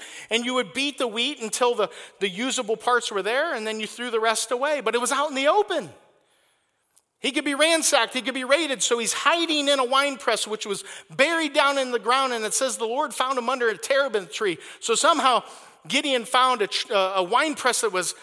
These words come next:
hiding him under a tree at the same time. And look how the Lord approaches him.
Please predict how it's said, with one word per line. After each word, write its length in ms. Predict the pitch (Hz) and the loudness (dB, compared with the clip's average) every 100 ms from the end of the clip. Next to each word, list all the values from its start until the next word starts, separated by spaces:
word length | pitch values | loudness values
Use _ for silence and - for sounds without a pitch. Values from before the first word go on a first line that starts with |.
| - | 2
hiding 360 | 247 302 285 254 | 4 4 2 2
him 140 | 240 | 4
under 240 | 285 269 | 4 4
a 60 | 220 | 2
tree 500 | - 320 359 285 180 | 2 2 2 2 0
at 80 | 180 | 0
the 80 | 202 | 0
same 300 | 247 240 233 | 0 0 -2
time. 500 | 269 311 302 196 120 _ _ _ _ _ _ _ _ _ _ _ _ - | 0 0 -2 -6 -12 _ _ _ _ _ _ _ _ _ _ _ _ -6
And 140 | - 233 | -2 2
look 260 | 285 392 | 4 4
how 180 | - 294 | 4 4
the 100 | 262 | 4
Lord 460 | 240 240 311 320 320 226 | 2 2 4 4 4 -2
approaches 680 | 214 294 349 392 339 294 | 0 2 4 4 0 0
him. 260 | 240 208 | 0 -2